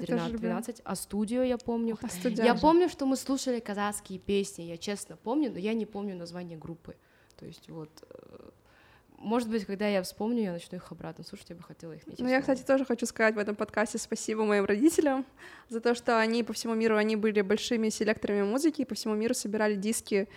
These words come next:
Speaker 2: И на основе этих дисков я собрала свой первый плейлист для диджеинга. То есть, э, благодаря тому, что папа собирал всю жизнь, там, с Лондона привозил и так далее, и из этого сложился мой первый микс диджейский, и из этого сложилось моё музыкальное видение.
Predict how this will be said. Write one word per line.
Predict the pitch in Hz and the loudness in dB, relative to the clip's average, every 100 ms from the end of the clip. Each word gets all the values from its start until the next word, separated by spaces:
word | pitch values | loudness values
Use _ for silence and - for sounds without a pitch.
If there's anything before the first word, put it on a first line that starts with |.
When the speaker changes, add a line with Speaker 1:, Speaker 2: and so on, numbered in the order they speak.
| - - | -20 -10
Speaker 2:
И | - 214 220 | -2 2 4
на | 214 | 4
основе | 220 240 233 220 | 4 2 4 4
этих | - 220 202 | 2 0 0
дисков | 262 - 277 | 0 2 2
я | |
собрала | 226 208 214 202 220 | 2 2 6 6 6
свой | - | 2
первый | 208 214 208 214 | 0 0 0 -2
плейлист | 214 196 208 - | 0 2 0 0
для | 208 | -2
диджеинга. | 208 190 202 196 196 208 214 | -2 -2 -2 0 -2 -6 -8
То | - | -4
есть, | 214 - - | -4 -4 -4
э, | 202 202 208 202 | 0 0 -2 0
благодаря | 220 214 214 | 0 2 2
тому, | 226 226 | 2 0
что | 233 | 0
папа | 214 208 | 2 0
собирал | 220 202 202 233 330 | -2 -2 2 4 4
всю | - | 0
жизнь, | 262 233 220 | -2 -2 -2
там, | 208 196 196 | -4 -4 -4
с | - | -8
Лондона | - 277 349 294 | -2 0 2 0
привозил | 254 220 214 | -4 -6 -6
и | 208 | -8
так | 202 | -6
далее, | 202 269 320 - - - - | -2 -2 -2 -6 -18 -20 -10
и | 220 | -4
из | 214 | 0
этого | 233 262 | 2 2
сложился | 247 226 240 247 226 | 0 -2 0 -2 -2
мой | 214 | -2
первый | 208 214 220 | -2 -2 0
микс | 214 269 | -2 -2
диджейский, | 233 233 214 214 - 214 202 | -2 0 2 2 0 -2 -2
и | - | -2
из | 208 | -2
этого | 214 226 | 0 -2
сложилось | 220 214 208 214 - | -4 -4 -2 -4 -4
моё | 202 | -4
музыкальное | 202 202 - 208 214 | -4 -4 -4 -2 -2
видение. | 208 196 226 208 | -4 -4 -4 -4